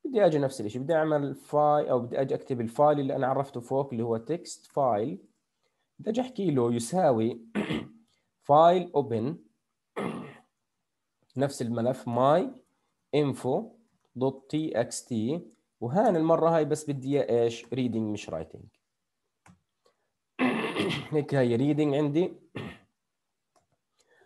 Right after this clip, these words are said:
وهنا بدي أجي أعمل الوايل. نفس الإشي.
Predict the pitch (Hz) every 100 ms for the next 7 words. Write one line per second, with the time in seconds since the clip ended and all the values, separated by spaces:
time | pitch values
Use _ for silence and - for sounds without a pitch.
0 | _ - 147 190 156 139 - - _ _
1 | _ _ _ _ _ _ _ _ _ _
2 | _ _ _ _ _ _ _ - 120 127
3 | 135 139 127 117 131 117 110 117 135 190
4 | 214 - _ _ _ _ _ _ - -
5 | _ _ _ _ _ _ _ _ _ _
6 | _ _ 139 147 - 117 - 98